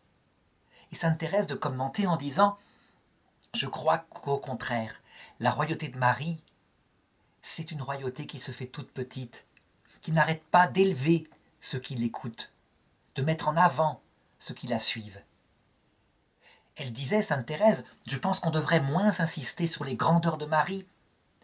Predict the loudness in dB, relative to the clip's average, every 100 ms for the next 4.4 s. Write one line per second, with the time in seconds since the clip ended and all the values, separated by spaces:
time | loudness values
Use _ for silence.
0 | -20 -10 -6 -4 0 0 -2 -4 -4 -4
1 | -2 0 -2 -6 -16 _ _ _ _ _
2 | _ _ _ -20 -16 -12 -4 0 2 0
3 | 0 -2 -2 -2 -2 -2 -2 -4 -4 -6
4 | -2 -4 -4